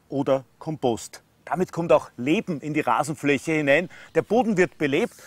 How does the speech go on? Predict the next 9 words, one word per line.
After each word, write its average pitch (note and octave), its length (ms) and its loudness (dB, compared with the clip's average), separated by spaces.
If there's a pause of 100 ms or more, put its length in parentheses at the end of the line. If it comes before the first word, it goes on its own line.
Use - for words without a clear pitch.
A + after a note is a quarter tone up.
(180)
und A3+ 340 0
man E3+ 160 2
muss A3 220 0
zum A#3 160 -2
Beispiel F#3 400 2
auch C3 260 2
weniger D#3 580 -4
vertikutieren. C3+ 840 -6 (500)
Denn A2 160 -6